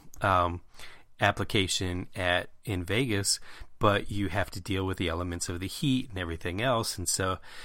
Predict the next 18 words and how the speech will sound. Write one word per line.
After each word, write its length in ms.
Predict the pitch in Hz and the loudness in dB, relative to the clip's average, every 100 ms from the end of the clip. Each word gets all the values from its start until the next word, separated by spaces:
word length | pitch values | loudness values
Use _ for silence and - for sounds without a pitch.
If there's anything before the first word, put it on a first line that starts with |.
| - | -8
you 140 | - 101 | 0 2
know, 80 | 92 | 2
you're 180 | 95 | 0
spending 460 | 98 - 131 131 104 | -2 -2 -4 -2 -4
just 240 | 104 - - - | -2 -2 -4 -8
tons 500 | - - 143 143 120 | -6 -2 0 2 0
and 160 | 104 | -2
tons 500 | - - 113 107 101 - | -4 -2 0 0 -2 -6
of 400 | - 95 98 - - - - | -2 -2 -2 -6 -10 -16 -4
unseen 840 | 113 120 117 - - 113 113 95 | 0 2 2 0 0 0 0 -2
money 400 | 92 101 82 82 - - - - - - - - | 0 0 -2 -6 -10 -18 -20 -20 -20 -20 -6 2
on 420 | 92 95 90 90 - - - - - | 4 4 0 -4 -10 -12 -12 -14 -10
the 300 | 104 98 92 | -2 0 2
structural 840 | - - 117 107 - - 87 87 - | 0 0 4 4 4 0 0 -2 -2
or 300 | 95 87 92 | -2 2 2
environmental 800 | 98 98 95 95 101 101 98 95 | 0 -2 2 2 4 2 2 2
responses 840 | 87 85 - 95 98 - 85 82 | 2 2 2 2 2 -2 -2 -2
to, 640 | - - 98 92 87 85 | -2 0 0 0 0 -2